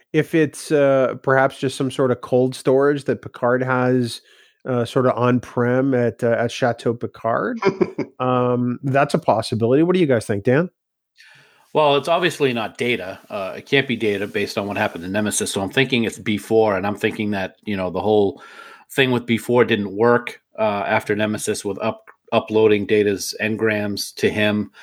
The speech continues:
Speaker 3: so that they kinda just put him in storage. I really don't think it's lore either, but I really don't think that, a-, as strange as this may sound, even though it was part of the, um,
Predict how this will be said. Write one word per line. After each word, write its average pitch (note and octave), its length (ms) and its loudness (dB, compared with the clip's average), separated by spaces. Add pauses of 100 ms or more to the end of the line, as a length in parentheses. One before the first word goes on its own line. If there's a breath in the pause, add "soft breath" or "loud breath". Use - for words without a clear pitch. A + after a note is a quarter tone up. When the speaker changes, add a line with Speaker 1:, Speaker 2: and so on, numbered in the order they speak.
(280 loud breath)
Speaker 3:
so G#2+ 200 2
that G2 220 -2
they G2+ 160 0
kinda G#2+ 280 -2
just F#2+ 220 -6
put A2+ 140 2
him G#2+ 100 0
in G2 60 -2
storage. G#2+ 640 2
I A2 80 2
really A#2+ 220 6
don't A2 140 4
think G#2 140 0
it's G#2 160 -6
lore G#2+ 300 2
either, A#2 440 -2 (680 loud breath)
but C3 120 2
I B2+ 80 4
really C#3 440 0
don't C#3 360 0
think B2+ 360 -6
that, A2+ 420 -4
a-, B2 300 -6
as A#2+ 120 -6
strange C#3 380 2
as C3+ 80 2
this C3+ 180 -2
may B2+ 140 0
sound, A#2 400 0
even A#2 220 -2
though A#2 200 0
it A2+ 80 -2
was A2 140 -6
part B2 300 2
of A2 120 -4
the, G#2+ 380 -4
um, G2+ 500 -6